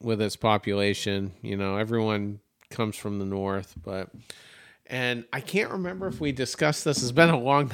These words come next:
<laughs> night for us, but I can't remember if we talked about this on the actual show, but I raised the question of what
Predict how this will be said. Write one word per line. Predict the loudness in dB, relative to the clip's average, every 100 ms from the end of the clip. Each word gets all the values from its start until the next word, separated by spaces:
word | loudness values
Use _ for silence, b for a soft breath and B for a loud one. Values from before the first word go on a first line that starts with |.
| 2
<laughs> | 4
night | 4 0
for | 2 6
us, | 6 4
but | 4 6 6 B B B B 0
I | 0
can't | 4 4
remember | 8 8 8
if | 6
we | 4 4
talked | 8 8 8 8
about | 8 8 8
this | 6 6 2
on | 0 2 4
the | 6 6
actual | 6 6 4 2
show, | 4 6 6 6
but | 6 6 4 -2 b b b _ 6
I | 6
raised | 8 8 10 6 2 0
the | 0
question | 6 6 6 4 0 2 2 0
of | 0 4 4 4 0 -8 b b b b
what | -10 2 8 10 8